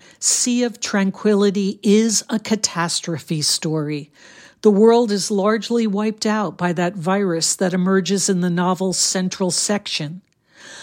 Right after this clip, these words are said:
But as Olive reflects in one of the novel's most profound passages,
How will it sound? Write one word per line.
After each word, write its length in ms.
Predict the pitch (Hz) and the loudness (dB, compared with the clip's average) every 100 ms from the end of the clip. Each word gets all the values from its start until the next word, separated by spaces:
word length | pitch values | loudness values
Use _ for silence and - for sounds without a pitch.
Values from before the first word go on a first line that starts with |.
| - - | -8 2
But 140 | 220 | 4
as 220 | 226 196 - | 4 2 0
Olive 500 | 226 247 269 262 196 | 2 4 2 0 0
reflects 720 | 208 - - 190 156 - - | -2 -2 -4 -2 -2 -2 -2
in 200 | - 190 | 0 2
one 180 | 202 202 | 4 2
of 100 | 185 | 2
the 100 | 185 | 2
novel's 540 | 190 196 196 190 185 180 | 2 2 2 0 0 0
most 280 | 180 - | 0 -2
profound 760 | - 185 156 - 202 202 208 208 | -2 -2 -2 0 2 4 2 0
passages, 920 | - 190 180 - 165 143 165 - - | 0 -2 0 -2 -6 -6 -6 -6 -8